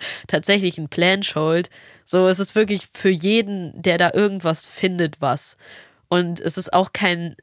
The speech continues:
Limit, jetzt eine Frau zu sein, als Frau zu starten. Es gibt genug Sachen, die man auch als Frau machen kann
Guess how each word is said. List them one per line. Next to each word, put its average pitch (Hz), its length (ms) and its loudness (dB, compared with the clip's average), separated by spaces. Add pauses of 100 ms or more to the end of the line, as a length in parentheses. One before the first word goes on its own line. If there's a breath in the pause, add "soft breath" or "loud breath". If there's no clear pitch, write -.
(720)
Limit, 202 760 2 (240)
jetzt 170 260 0
eine 175 120 0
Frau 180 300 2
zu 175 160 -6
sein, 160 260 0
als 156 140 -2
Frau 185 240 0
zu 170 160 -8
starten. 151 360 -2
Es 165 140 -6
gibt - 160 -16
genug 202 320 -2
Sachen, 185 480 0
die 170 100 -2
man 165 140 0
auch 170 120 0
als 170 160 0
Frau 170 280 0
machen 185 280 -6
kann 196 300 -4